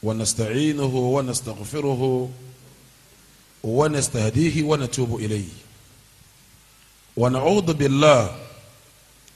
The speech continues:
من شرور أنفسنا ومن سيئات أعمالنا. من يهده الله فلا مضل له، ومن يضلل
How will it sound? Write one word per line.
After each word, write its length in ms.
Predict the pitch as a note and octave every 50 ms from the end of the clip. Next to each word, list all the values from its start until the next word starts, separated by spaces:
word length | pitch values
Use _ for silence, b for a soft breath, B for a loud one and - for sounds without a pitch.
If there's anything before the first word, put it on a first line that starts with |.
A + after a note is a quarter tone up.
| _ _ _ _ _ -
من 160 | A#2 A#2+ A#2+
شرور 580 | A#2 - B2+ C3+ C#3+ F3 G3+ G#3+ G3+ F#3+ F3+ - -
أنفسنا 1040 | D3 C#3+ C#3 C3+ B2+ - - F3+ - - - D#3+ D3+ D3+ D3+ D3+ D3+ D3 D3 D3 D3 D3 - - - - - - - - - - - _ _ - - _ - _ _ _ _ - -
ومن 480 | B2+ C#3 E3 F3+ E3+ E3 D#3 D3 C#3
سيئات 880 | B2+ - - C3 B2+ B2 A#2+ B2 B2+ B2+ C#3 D#3+ F3 E3+ - - D3+
أعمالنا. 720 | C#3 C3+ B2+ B2 A#2+ B2 C#3 C#3+ C#3 B2+ A#2+ A2+ A2 G2+ G2 - - - - - - - - - - - _ _ _ - _ _ _ _ _ _ _ _ _ _ _ _ - -
من 160 | C3 D#3 F3+
يهده 600 | G3 G3 G3 G3 G3 G3 F#3+ F#3+ F#3+ F3 F3 E3
الله 640 | D#3 D3+ D3+ D#3 E3+ E3+ D3 C#3+ D#3 D3 D3 C#3+ C#3+ - - - - - -
فلا 240 | C3 B2+ C#3 D3+ D3+
مضل 560 | C3+ C3 B2 A#2 C3 C3+ C3 B2+ B2 A#2+ A2+
له، 240 | A#2 A2+ G2 F2 - - - - - - - - - _ _ _ _ _ _ _ _ _ _ _ _ _ _ _ - -
ومن 380 | C3 C#3 F3+ G#3 G#3+ G3+ F#3
يضلل 720 | E3+ D#3+ D3+ D#3+ F#3+ F#3 E3 E3+ E3+ E3+ E3 D#3+ D#3+ D#3+